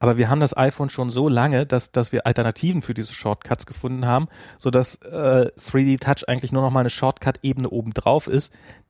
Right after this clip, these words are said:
die d-, eigentlich nur, weil es so viele Geräte gibt, die es nicht unterstützen,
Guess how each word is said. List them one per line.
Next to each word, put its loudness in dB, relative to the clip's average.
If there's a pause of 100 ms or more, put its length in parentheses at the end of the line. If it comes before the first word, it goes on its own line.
(200)
die -2
d-, -4 (200)
eigentlich -2 (200)
nur, 0
weil 4
es -4
so 0
viele 0
Geräte -2
gibt, -8
die -8
es -12
nicht -2
unterstützen, -4